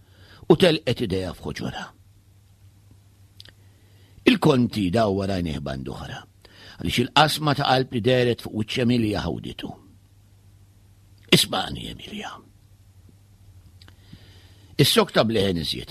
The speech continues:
ħelu. Jiena qatt ma ċħadtlek xejn. U jiena les biex natik kull ma titlobni. Ma din il-ħaġa li l-ħabiba tiegħek tiġi tagħmmar ġewwa d-dar tiegħi ma nistax nagħtilek.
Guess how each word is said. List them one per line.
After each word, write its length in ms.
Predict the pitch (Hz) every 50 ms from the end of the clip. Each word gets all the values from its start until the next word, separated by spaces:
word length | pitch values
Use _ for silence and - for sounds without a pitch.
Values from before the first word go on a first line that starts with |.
| -
ħelu. 220 | - 50 - - - - - - _ _ _ _ _ _ _ _ _ - _ - _ _ - - - - - - - - - - - - - - _ - - - - - - - _ - - - - -
Jiena 260 | 120 131 127 113 98 - 80 80 - _ _ _ _
qatt 400 | - 131 120 - - _ - -
ma 80 | - -
ċħadtlek 520 | - - - - - _ _ - - -
xejn. 360 | - - - - - - - - - - - - - - - - - - _ - - - - - - -
U 40 | 107
jiena 220 | 143 165 170 175
les 240 | 170 180 180 165 135
biex 200 | 151 160 139 -
natik 260 | 156 135 120 147 -
kull 160 | - 147 151 143
ma 100 | 147 139
titlobni. 640 | - 143 - 135 151 143 123 123 107 - - 196 - - _ _ _ _ _ _
Ma 140 | - 147 156 147
din 160 | 160 240 240
il-ħaġa 720 | 226 220 185 143 175 190 170 139 117 - - - 82 87 208 190 - _ _ _ _ _ _ _ _ _ _ _ _ - _ _ _ - - - -
li 80 | 131
l-ħabiba 400 | 151 156 165 180 196 220 208 247 220 -
tiegħek 320 | 214 208 196 190 185 -
tiġi 260 | - 185 135 151 175 131 165
tagħmmar 400 | 165 160 156 147 139 135 135 131
ġewwa 360 | 110 143 139 131 135 135 131
d-dar 240 | 123 120 120 127 113
tiegħi 400 | - 120 151 143 - 127 110 -
ma 80 | 101 98
nistax 800 | 127 107 - - - - - - - - - - - - - -
nagħtilek. 720 | - - - - - - - - - - - - - -